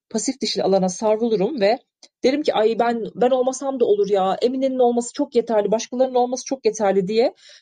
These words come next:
ve bunu da kalbimin çok açık olduğuna uygun görürüm. Derim ki, "Kalbim çok açık olduğu için, çok iyi bir insan olduğum için" falan. Bunu da istemiyoruz, değil mi? Yani ben ayaklarım yere sağlam bassın, kendimin de farkında olayım ama Emine'nin de farkında olayım. Bu dünyanın, diğer insanların,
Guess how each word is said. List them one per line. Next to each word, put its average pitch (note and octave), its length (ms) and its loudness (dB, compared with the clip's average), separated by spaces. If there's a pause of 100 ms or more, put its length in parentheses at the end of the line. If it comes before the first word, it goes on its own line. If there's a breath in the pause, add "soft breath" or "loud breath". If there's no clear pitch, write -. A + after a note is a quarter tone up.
(120)
ve G#3+ 100 4
bunu C4 160 -2
da C#4 100 2
kalbimin C4 380 -2
çok D4+ 220 -2
açık - 240 -4
olduğuna A3 560 0
uygun G3 340 -6
görürüm. E3+ 340 -4
Derim G#3 200 -4
ki, - 120 -20
"Kalbim G3+ 280 -6
çok G#3 160 -8
açık G3 220 -10
olduğu G3 180 -2
için, - 140 -16
çok G3 200 -10
iyi F#3 140 -6
bir F#3 60 -4
insan F#3+ 240 -6
olduğum G3 300 0
için" F#3+ 200 -10
falan. A#3 240 -6 (400 loud breath)
Bunu D#5+ 240 0
da - 0 -
istemiyoruz, G3+ 640 0
değil C5+ 80 -8
mi? C#4 60 -2
Yani A#3+ 280 0
ben D#4 240 0 (300)
ayaklarım A3 460 -2
yere A3+ 200 2
sağlam C#4 440 -2
bassın, C#4 440 -4 (260)
kendimin D4+ 420 -2
de D4 80 2
farkında G3+ 480 0
olayım F#3 320 -2 (260)
ama A3+ 220 0
Emine'nin A3+ 400 2
de A3 80 2
farkında F#3 460 0
olayım. F3+ 380 -2
Bu F#3 120 -2
dünyanın, G3+ 640 2
diğer F#3+ 240 4
insanların, G3+ 800 0